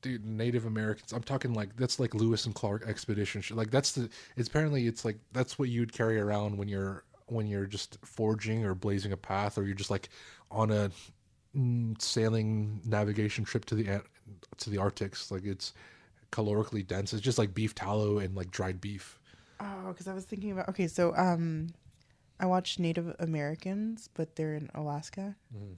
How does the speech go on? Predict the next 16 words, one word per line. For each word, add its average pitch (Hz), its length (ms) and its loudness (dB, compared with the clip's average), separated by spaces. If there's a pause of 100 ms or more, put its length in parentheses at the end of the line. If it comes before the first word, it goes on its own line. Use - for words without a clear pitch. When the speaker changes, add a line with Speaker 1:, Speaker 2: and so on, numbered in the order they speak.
(720)
Speaker 2:
I 165 80 -2
could 160 240 -4
be 156 100 -8
mixing 151 380 -6
stuff 156 260 -8
up, 143 160 -6
but 147 220 -6 (420)
yeah, 196 240 2
they, 160 320 -2
the, 165 320 -2
they 175 320 -4
eat 180 320 -6 (400)
caribou, 165 560 -2 (440)
frozen 170 340 2
caribou. 180 360 -4 (260)
Speaker 1:
Mm-hmm. 107 180 -12